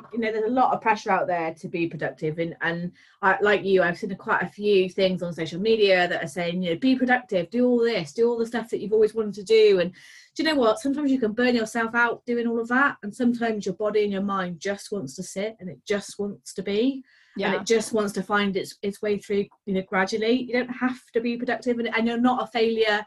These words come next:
Speaker 1: if you're not during this time. Um, you know, I think, which is a, is a really important message, is that you, you're not failing because you're not being productive. If, if your body and your mind are saying, "Look, I just need to sit and I just need to be for a bit and I just wanna binge on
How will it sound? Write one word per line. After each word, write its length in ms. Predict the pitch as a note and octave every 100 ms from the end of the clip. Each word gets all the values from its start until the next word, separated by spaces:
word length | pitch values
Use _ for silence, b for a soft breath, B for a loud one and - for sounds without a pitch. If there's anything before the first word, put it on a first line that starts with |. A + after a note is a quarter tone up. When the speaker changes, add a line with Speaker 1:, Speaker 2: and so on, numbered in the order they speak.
| _
Speaker 1:
if 180 | A3+ A3+
you're 140 | G3+
not 320 | F#3+ G3 C4 C4 _ _ _
during 260 | A3 A3 A3+
this 120 | A3
time. 480 | - A#3+ B3 C4+ C4 b b b b b G3+
Um, 240 | G3+ G3+
you 40 | D#3+
know, 120 | G3
I 60 | F#3+
think, 180 | G#3
which 120 | C#3+ G#3
is 80 |
a, 160 | F#3+ F#3 G3+
is 120 | G3+
a 40 |
really 320 | G3 A3 A3 G#3+
important 420 | G3+ F#3 - E3+
message, 440 | D3+ - - C#3+
is 120 | E3+ F#3
that 140 | -
you, 200 | G#3 G3+ G3
you're 100 | A3
not 160 | B3
failing 320 | - A3 G3 F3
because 240 | E3+ F3
you're 80 | F3+
not 160 | F3
being 180 | F3+ E3+
productive. 460 | E3 D#3+ - D#3 D#3
If, 240 | D#3+ D#3+ _
if 380 | F#3+ F#3 F3+ - _ b b b
your 180 | G3+ G3
body 300 | G3+ G3+ F#3
and 80 | F3+
your 120 | F#3
mind 280 | F#3 F3+ F3
are 40 |
saying, 280 | D#3+ D#3+ D#3
"Look, 140 | F3 D3+
I 160 | E3 E3+
just 320 | F#3+ F3 -
need 140 | F3 D#3
to 80 | F3
sit 220 | - - - -
and 100 | F#3
I 60 | D#3+
just 300 | E3+ E3+ -
need 100 | D3+
to 100 | D#3
be 280 | D#3 D#3+ D#3
for 160 | D3
a 40 | C#3
bit 200 | D3 C3+
and 120 | D3+
I 60 | D#3
just 300 | F3+ E3+ -
wanna 200 | E3+ D#3
binge 360 | F3 E3+ E3 D3+
on 260 | D3 D3+